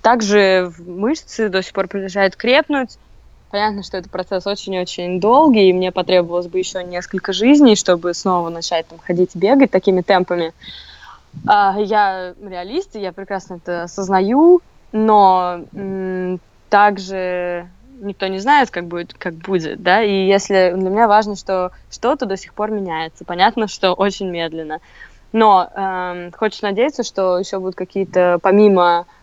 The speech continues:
э, меня самой, да, я рассчитываю на, на саму себя, но хочется надеяться, что извне какие-то будут приходить штуки, допустим, какие-то технологии,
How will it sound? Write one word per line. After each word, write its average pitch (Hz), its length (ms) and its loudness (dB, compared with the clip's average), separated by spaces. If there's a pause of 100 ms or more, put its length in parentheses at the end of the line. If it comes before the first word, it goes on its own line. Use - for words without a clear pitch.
(160)
э, 175 260 -6
меня 180 400 4
самой, 226 480 2
да, 202 100 4
я 190 160 2
рассчитываю 175 440 -6
на, 175 220 -8
на 180 120 -4
саму 180 220 -6
себя, 220 320 4
но 233 140 6 (100)
хочется - 360 -4
надеяться, 208 400 2
что 185 260 2
извне 196 380 2
какие-то 170 580 0 (300)
будут 175 320 0 (320)
приходить 185 400 0
штуки, 180 300 -4
допустим, 175 400 -2
какие-то 185 400 0
технологии, 180 800 2